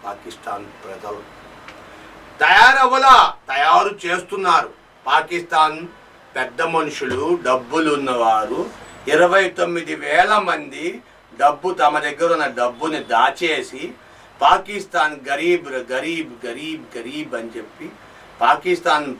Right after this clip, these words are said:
ప్రజలను హింసిస్తున్నారు. అందుకే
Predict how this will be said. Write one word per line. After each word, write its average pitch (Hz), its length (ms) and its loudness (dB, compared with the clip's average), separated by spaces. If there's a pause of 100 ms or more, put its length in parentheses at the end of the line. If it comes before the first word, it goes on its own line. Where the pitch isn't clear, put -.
ప్రజలను 143 720 0 (600)
హింసిస్తున్నారు. 139 880 -4 (640)
అందుకే 202 800 4